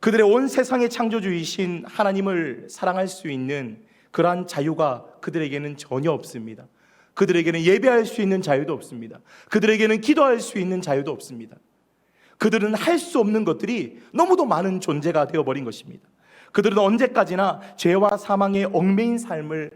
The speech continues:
살 수밖에 없는 것입니다. 하나님께서는요, 그런 사람을 보시면서 마음 아파하셨습니다.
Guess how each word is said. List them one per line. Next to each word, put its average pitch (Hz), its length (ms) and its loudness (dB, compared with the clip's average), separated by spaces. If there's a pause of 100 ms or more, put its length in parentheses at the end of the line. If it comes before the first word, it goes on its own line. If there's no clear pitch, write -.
(140)
살 - 280 -4
수밖에 139 720 -6 (240)
없는 156 240 0
것입니다. 110 460 -8 (600)
하나님께서는요, 160 1000 -2 (120)
그런 185 240 0
사람을 196 420 0
보시면서 131 800 -4 (320)
마음 131 320 0
아파하셨습니다. 123 800 -10